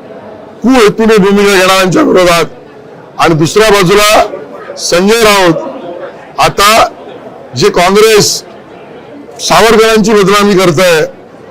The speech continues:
अपमान करतंय, त्यावेळेला बाळासाहेबांच्या जोडे मारो आंदोलनाची भूमिका नाही, तर काँग्रेसचे जोडे हातात घेण्याची भूमिका घेतंय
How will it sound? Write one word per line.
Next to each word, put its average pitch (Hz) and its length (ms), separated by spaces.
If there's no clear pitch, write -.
अपमान 226 440
करतंय, 190 500
त्यावेळेला 185 300
बाळासाहेबांच्या 190 760
जोडे 175 360
मारो 196 320
आंदोलनाची 185 680
भूमिका 208 360
नाही, 202 320
तर 190 60
काँग्रेसचे 196 720
जोडे 185 340
हातात 233 300
घेण्याची 208 400
भूमिका 190 340
घेतंय 175 400